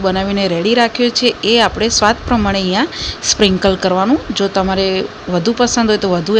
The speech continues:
એડ કરવાનું અને બાળકો માટે બનાવતા હોય તો સિમ્પલ બી સર્વ કરી શકો છો. પછી ઉપરથી થોડીક આપણે ઝીણી સમારેલા કાંદા એડ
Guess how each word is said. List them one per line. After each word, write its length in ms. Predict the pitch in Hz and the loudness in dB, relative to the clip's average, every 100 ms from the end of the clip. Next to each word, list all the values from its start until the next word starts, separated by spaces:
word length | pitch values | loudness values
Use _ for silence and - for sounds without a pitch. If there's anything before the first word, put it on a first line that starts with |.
| 220 | 2
એડ 100 | 208 | 2
કરવાનું 360 | 220 220 226 285 - - - 170 | 0 0 2 2 0 -10 -6 -2
અને 140 | 180 180 | 0 0
બાળકો 380 | 180 214 277 269 | 0 0 2 2
માટે 180 | 262 254 | 4 2
બનાવતા 420 | 247 247 247 247 254 | 4 2 2 2 4
હોય 180 | 269 440 - 220 | 2 0 -2 -2
તો 100 | 208 | 0
સિમ્પલ 340 | 190 170 208 202 | -2 2 2 2
બી 120 | 233 - - - | -2 -4 -8 -4
સર્વ 240 | 202 185 190 | -2 0 0
કરી 180 | 185 180 | 0 -2
શકો 200 | 185 185 180 | -4 -2 0
છો. 80 | 170 - - - - - - | 0 -2 -10 -10 -10 -12 -2
પછી 320 | 220 220 311 311 | -2 0 0 0
ઉપરથી 320 | 262 269 269 262 | 2 2 2 0
થોડીક 300 | 254 247 240 | 2 4 2
આપણે 220 | 226 240 262 196 | 0 0 0 0
ઝીણી 260 | 190 220 247 | 0 0 0
સમારેલા 540 | 214 214 208 202 220 226 | 0 2 0 0 -2 0
કાંદા 320 | 185 170 180 190 | 0 2 2 2
એડ 100 | 190 | 0